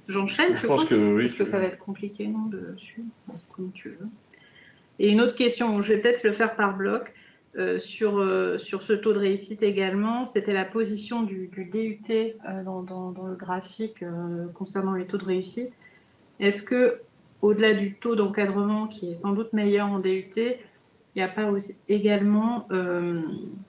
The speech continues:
Speaker 1: une, une sursélection,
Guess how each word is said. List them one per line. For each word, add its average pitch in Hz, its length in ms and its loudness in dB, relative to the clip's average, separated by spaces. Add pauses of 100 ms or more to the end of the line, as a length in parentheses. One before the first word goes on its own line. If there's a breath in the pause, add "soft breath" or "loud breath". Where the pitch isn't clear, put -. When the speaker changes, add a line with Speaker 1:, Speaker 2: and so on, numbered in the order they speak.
(580)
Speaker 1:
une, 190 460 2
une 196 160 4
sursélection, 208 960 -2